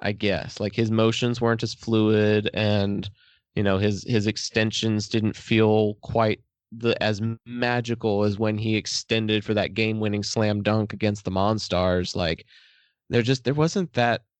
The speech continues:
that sparkle that was captured by having the live-action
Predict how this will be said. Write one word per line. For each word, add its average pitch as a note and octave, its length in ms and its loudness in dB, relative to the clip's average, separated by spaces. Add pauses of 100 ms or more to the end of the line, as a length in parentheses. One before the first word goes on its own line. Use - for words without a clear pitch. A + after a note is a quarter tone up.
(360)
that A#2+ 220 -4
sparkle A2 840 -2
that G#2 120 -4
was G2 180 -6
captured - 760 -6
by G2+ 160 -2
having G#2 420 -4
the G2+ 100 -4
live-action G#2 1000 -2